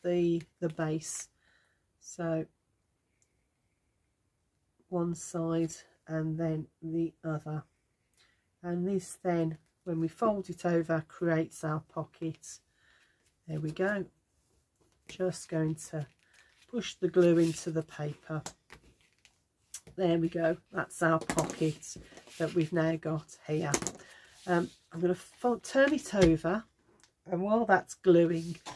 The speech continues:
I'm going to measure <clears throat> the back of my card, uh, my bag, my page, <laughs> which will be. So measure it that way,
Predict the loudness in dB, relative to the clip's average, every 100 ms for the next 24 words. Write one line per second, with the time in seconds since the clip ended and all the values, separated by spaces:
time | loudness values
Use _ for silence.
0 | -18 -20 -10 -4 2 2 0 0 4 8
1 | 8 6 2 2 -2 6 10 12 10 6
2 | 2 2 -2 -2 -14 -4 -4 -2 0 0
3 | 0 -4 _ _ _ _ _ _ _ _
4 | -4 -2 0 -2 -4 2 2 4 4 2
5 | 2 -2 -2 -6 -8 -6 -6 -6 0 4
6 | 6 4 -2 -10 -18 _ _ -20 -10 -10
7 | -10 _ -2 -2 -4 -2 -2 -2 -2 -2
8 | -8 _ _ _ _ _ -4 0 2 6
9 | 4 4 2 0 -2 0 -2 -2 0 2
10 | 2 0